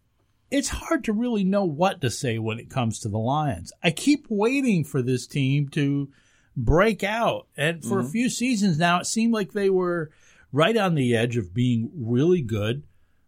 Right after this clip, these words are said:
Speaker 1: but then they're not. Then they're the Lions, you know?
Speaker 2: Yeah.
Speaker 1: They went eleven and five in his first season,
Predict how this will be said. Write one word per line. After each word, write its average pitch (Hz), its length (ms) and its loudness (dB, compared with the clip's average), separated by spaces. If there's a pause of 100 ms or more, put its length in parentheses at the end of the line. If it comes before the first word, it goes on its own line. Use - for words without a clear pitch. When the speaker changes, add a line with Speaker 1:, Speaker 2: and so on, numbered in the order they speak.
(300)
Speaker 1:
but 175 580 -4
then 185 180 0
they're 185 160 -2
not. 196 320 -4 (180)
Then 135 560 -2
they're 175 160 4
the 165 140 0
Lions, 165 580 0
you 110 80 -2
know? 151 240 -2 (200)
Speaker 2:
Yeah. 120 220 -2 (280)
Speaker 1:
They 135 100 0
went 247 280 0
eleven 170 400 0
and 147 120 -2
five 101 380 -6 (560)
in 196 160 0
his 165 100 -2
first - 380 -4
season, 98 340 -14